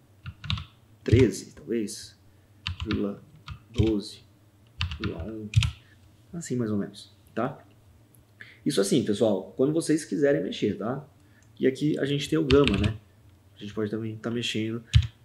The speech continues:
pra ter um controle mais legal desses H D Rs. Ele vai, ó, vamos fechar um pouquinho mais. Tá vendo?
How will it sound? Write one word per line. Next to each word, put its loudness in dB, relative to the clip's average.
pra 0
ter 4
um 0
controle 0
mais -4
legal -4
desses -6
H -4
D 2
Rs. -10
Ele -4
vai, -4
ó, -8
vamos -14
fechar 0
um -4
pouquinho 2
mais. -8
Tá -20
vendo? -2